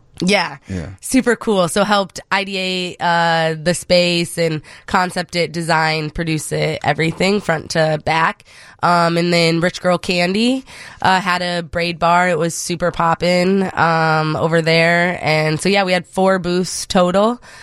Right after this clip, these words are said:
Speaker 1: um, and just kinda, like, helping support wherever we could. You know, it was, it felt like a whole family. You knew every booth around you, so everyone was helping each other out. It was super cool.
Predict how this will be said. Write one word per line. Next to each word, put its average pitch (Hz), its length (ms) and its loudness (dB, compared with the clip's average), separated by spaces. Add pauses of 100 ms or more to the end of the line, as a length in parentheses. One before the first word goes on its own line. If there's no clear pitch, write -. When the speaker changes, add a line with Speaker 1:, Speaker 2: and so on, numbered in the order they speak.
(180)
Speaker 1:
um, 180 300 2
and 175 220 -2
just 165 180 -6
kinda, 175 380 -2
like, 160 260 0
helping 185 340 -2
support 180 520 0
wherever 175 360 2
we 165 140 -2
could. 160 680 0
You 160 120 0
know, 160 260 4
it 180 220 0
was, 185 280 -2
it 170 100 -4
felt 180 220 0
like 175 200 -2
a 165 60 -4
whole 170 180 0
family. 160 480 0
You 160 80 2
knew 165 160 2
every 156 500 -2
booth 143 400 -4
around 151 460 0
you, 131 80 -4
so 151 240 0
everyone 160 320 2
was 151 100 -2
helping 147 260 -2
each 139 160 -4
other 131 220 0
out. 80 180 -2
It 98 60 -6
was 147 100 -4
super - 300 -6
cool. - 300 -6